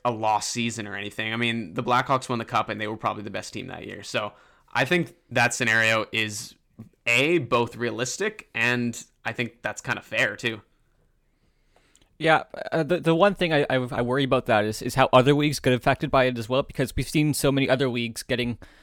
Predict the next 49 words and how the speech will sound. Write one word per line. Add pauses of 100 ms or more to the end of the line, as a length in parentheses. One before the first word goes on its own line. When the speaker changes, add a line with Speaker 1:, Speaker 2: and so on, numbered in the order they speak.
(300)
Speaker 2:
uh,
just (120)
flat
out
canceling
the
rest
of
their
season. (360)
Speaker 1:
Mm-hmm.
Speaker 2:
And
if
the
Sens, (160)
er,
and,
and
if
the,
the
rest
of
the
N
H
L
tries
to
go
for
that
kind
of
extended
season
and
then (840)
a
shortened
season
the
next
year,
I,
I
don't
see
how